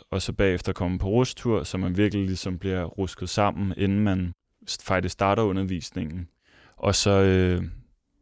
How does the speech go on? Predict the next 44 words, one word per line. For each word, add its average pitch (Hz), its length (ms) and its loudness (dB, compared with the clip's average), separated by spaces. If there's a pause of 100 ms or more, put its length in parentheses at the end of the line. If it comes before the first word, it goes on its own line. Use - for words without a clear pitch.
(120)
ja, 101 60 0
efter 92 280 0
de 92 120 -2
der 87 340 0 (340)
otte 98 260 4
dages 98 540 0
intro 95 540 2
og 90 340 0
rustur, 95 460 0
så 92 280 0 (600)
starter 98 340 2
man 98 160 4
så, 104 140 2
og 92 120 6
så 98 100 2
føler 95 300 4
man 90 260 2
jo, 90 120 4
at 87 100 2
man 87 180 0
kender 95 320 0
dem 95 380 0
på - 160 -2
en 95 80 2
helt 95 180 4
anden 92 160 0
måde, 95 320 4
end 87 120 2
hvis 87 200 -4
man 95 260 0 (680)
bare 92 140 2
kom 98 180 2
ind 95 100 4
i - 20 2
en 95 80 2
ny 92 80 2
klasse 95 420 2
og 85 100 0
bare 90 340 2
gik 98 120 2
i - 20 0
gang 90 220 -2
med 87 80 -2
undervisningen 92 720 -4